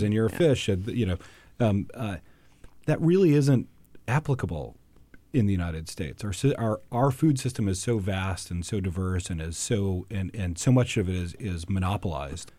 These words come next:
Speaker 2: We, we're, we're pretty far from the ideal.
Speaker 1: Mm-hmm.
Speaker 2: I think that, um, uh, at the same time, what attracted me to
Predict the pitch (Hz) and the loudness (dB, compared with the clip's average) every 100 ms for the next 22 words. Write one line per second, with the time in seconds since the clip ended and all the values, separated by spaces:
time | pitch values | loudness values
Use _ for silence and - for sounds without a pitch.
0 | - 131 135 127 135 - 139 131 - 202 | -6 0 2 2 -2 0 2 2 0 -2
1 | 170 - 110 113 107 107 95 92 90 90 | -2 0 2 2 2 2 2 2 0 -2
2 | 87 92 69 120 123 113 117 104 - 120 | -2 -4 -6 -6 -4 -2 -2 0 2 2
3 | - 104 92 - 104 87 85 73 101 87 | 2 -2 -4 -6 -6 -4 -4 -6 -8 -8
4 | 82 78 98 95 92 131 120 104 107 92 | -8 -8 -8 -6 0 4 4 2 0 0
5 | 85 85 - 120 107 98 - 143 135 135 | -2 -6 -6 0 2 2 2 4 4 4
6 | 101 107 110 110 98 104 92 | 4 6 6 4 4 4 2